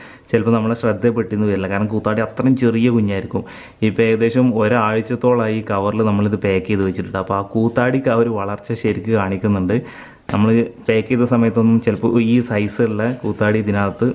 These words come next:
നമ്മൾ കണ്ടിട്ടുണ്ടാവില്ല. പക്ഷേ മൊയിന കണ്ടില്ലേ, ആ ഒരു ശ്രദ്ധിച്ചിട്ടുണ്ടെങ്കിൽ നമുക്ക് കാണാൻ പറ്റും, മൊയിനൊക്കെ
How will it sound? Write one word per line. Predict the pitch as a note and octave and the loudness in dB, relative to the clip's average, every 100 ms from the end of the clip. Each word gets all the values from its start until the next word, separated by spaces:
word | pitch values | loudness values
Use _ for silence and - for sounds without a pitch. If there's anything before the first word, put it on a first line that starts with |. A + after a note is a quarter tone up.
| - | 0
നമ്മൾ | G2+ | 0
കണ്ടിട്ടുണ്ടാവില്ല. | G2+ F#2+ F#2 F#2 G#2+ F#2 F#2 F#2 B2 - - - - - - - - - - | 0 -2 -2 0 2 2 0 -2 -4 -6 -20 -20 -20 -20 -20 -20 -20 -20 -6
പക്ഷേ | A2 A2 A#2 A2 | -4 0 0 2
മൊയിന | G#2+ G#2+ A2 A#2 A2+ | 2 2 4 4 2
കണ്ടില്ലേ, | A2 G#2+ G#2 | 0 0 0
ആ | G#2 A2 A2+ | 0 2 0
ഒരു | A#2 A#2+ A2+ - - - - - - - - - - - | 0 0 0 -4 -14 -20 -20 -20 -20 -20 -20 -20 -20 -8
ശ്രദ്ധിച്ചിട്ടുണ്ടെങ്കിൽ | - G#2 A2+ A2+ C3 B2+ A#2 | -4 0 0 0 2 4 4
നമുക്ക് | A2+ | 2
കാണാൻ | A2+ G#2+ G#2+ G#2 | 0 0 0 -2
പറ്റും, | G2 G#2 - - | -2 -4 -4 -2
മൊയിനൊക്കെ | A#2+ A2 G#2+ A2 A2+ - - | 2 4 4 2 0 -2 -2